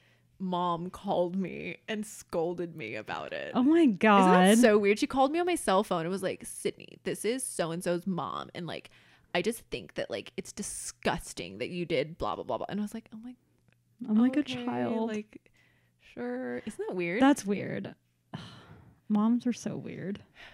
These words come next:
Speaker 1: For real. Oh my gosh. Can I read? Sorry, we're on such a tangent. I swear, guys, we're gonna talk about this, but I need to read this quote, and I thought that you might find it as,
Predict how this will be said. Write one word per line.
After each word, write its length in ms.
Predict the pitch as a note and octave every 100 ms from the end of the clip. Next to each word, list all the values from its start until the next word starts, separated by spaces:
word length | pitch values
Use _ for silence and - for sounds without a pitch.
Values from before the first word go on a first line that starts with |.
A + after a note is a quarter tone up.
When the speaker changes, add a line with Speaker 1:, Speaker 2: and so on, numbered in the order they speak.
| -
Speaker 1:
For 300 | - - A#3+ A#3+
real. 240 | G#3+ G3
Oh 80 | G#3+
my 140 | G#3 G3+
gosh. 240 | F#3+ -
Can 140 | G#3
I 40 | G#3+
read? 240 | A3 A#3+
Sorry, 200 | - F#3
we're 140 | F3 F#3+
on 160 | F#3+ G#3
such 220 | - F3+
a 60 | F3
tangent. 260 | F3+ E3
I 80 | F3+
swear, 280 | G3+ - E3+
guys, 220 | E3 E3
we're 80 | F3+
gonna 160 | F#3 F#3+
talk 240 | G3 E3
about 180 | F3 D#3
this, 160 | E3 F3
but 140 | G3+
I 100 | G3
need 180 | G3+ G3
to 140 | B3+
read 160 | A#3+ B3
this 160 | C4+ -
quote, 460 | - F3 C3+ A#2 -
and 140 | F#3
I 140 | F3
thought 360 | F#3 F3 F3 -
that 200 | F#3 -
you 540 | F3+ E3+ E3+ E3 D3+ - -
might 340 | F#3 E3+ -
find 320 | - D#3+ E3
it 160 | D#3 -
as, 460 | - C#3 D#3+ -